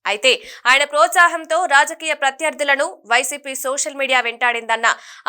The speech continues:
ఆరోపణలున్నాయి. అందుకే కూటమి అధికారంలోకి వచ్చిన తర్వాత తండ్రి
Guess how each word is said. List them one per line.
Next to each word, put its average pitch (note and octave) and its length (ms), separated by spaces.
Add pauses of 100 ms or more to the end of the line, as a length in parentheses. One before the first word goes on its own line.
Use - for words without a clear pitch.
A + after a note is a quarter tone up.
ఆరోపణలున్నాయి. C4+ 680 (300)
అందుకే A#3+ 260 (120)
కూటమి D4 380
అధికారంలోకి C4+ 680
వచ్చిన A#3+ 240 (100)
తర్వాత B3 300 (460)
తండ్రి E4 280